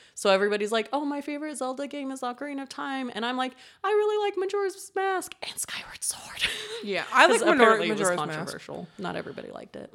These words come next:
Speaker 2: Um, I have, again, have not played any of them.
Speaker 1: Oh, that's fair.
Speaker 2: I've seen playthroughs.
Speaker 1: Mm-hmm.
Speaker 2: I've seen them being played.
Speaker 1: Yeah.
Speaker 2: I was really into speedrunning there for a while. I used to watch people speedrun them.
Speaker 1: Which is really cool. <laughs>
Speaker 2: It's so fun. So, like, I, again, I know the game. I've just never personally played it.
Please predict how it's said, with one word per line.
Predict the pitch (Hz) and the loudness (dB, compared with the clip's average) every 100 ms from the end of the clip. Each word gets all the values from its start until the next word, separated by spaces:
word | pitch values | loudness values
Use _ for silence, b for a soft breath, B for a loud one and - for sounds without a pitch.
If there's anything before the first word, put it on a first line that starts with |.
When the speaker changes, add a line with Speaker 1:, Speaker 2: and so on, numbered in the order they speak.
| _ _ - | _ _ -4
Speaker 2:
Um, | 247 220 | 0 2
I | 226 247 | 6 8
have, | 294 262 214 | 8 6 4
again, | 202 185 | 0 0
have | 190 196 | -4 -4
not | 190 | -4
played | 185 196 175 | -4 -6 -4
any | 170 | -6
of | 151 170 | -8 -10
them. | 147 185 - _ - | -12 -12 -16 _ -10
Speaker 1:
Oh, | 170 | -8
that's | 156 160 | -6 -8
fair. | - - - _ - | -10 -14 -18 _ 0
Speaker 2:
I've | 208 208 | 4 4
seen | - 302 359 370 - | 2 4 6 6 2
playthroughs. | - 185 165 160 165 185 | -2 -4 -4 -6 -4 0
Speaker 1:
Mm-hmm. | 254 | 4
Speaker 2:
I've | 220 | 4
seen | - - 311 285 | 2 4 4 6
them | 214 | 2
being | 175 170 165 | 0 -6 -8
played. | - 170 175 | -8 -6 -4
Speaker 1:
Yeah. | - | 2
Speaker 2:
I | 202 214 214 214 214 | 2 2 0 -10 -8
was | 226 226 | -6 0
really | 247 | 2
into | 240 202 | 2 0
speedrunning | - 202 202 185 180 | -2 -2 0 0 0
there | 175 175 | -6 -6
for | 180 | -2
a | 175 | 2
while. | 175 175 | 4 4
I | |
used | 180 190 | 2 -2
to | 190 | -2
watch | 175 170 - | 0 0 -2
people | 196 190 | -8 -6
speedrun | 180 - 185 175 170 | -6 -2 -2 -2 -4
them. | 170 | -2
Speaker 1:
Which | 170 - | -2 0
is | 170 170 | -2 -2
really | 156 151 147 | -2 -2 -4
cool. | 147 180 | -4 -2
<laughs> | 190 | 2
Speaker 2:
It's | 214 214 | 4 6
so | - 240 | 10 8
fun. | 233 196 175 175 | 8 0 0 -4
So, | 220 269 | 0 4
like, | 254 240 | 6 10
I, | 247 | 10
again, | 240 233 214 | 10 6 4
I | |
know | 208 214 220 220 | 4 6 6 6
the | 180 | 4
game. | 196 185 170 | 0 -2 -2
I've | 160 196 | -4 -2
just | 196 - | -2 -4
never | 185 | -8
personally | 180 185 185 | -8 -8 -8
played | 185 180 | -6 -4
it. | 190 | -4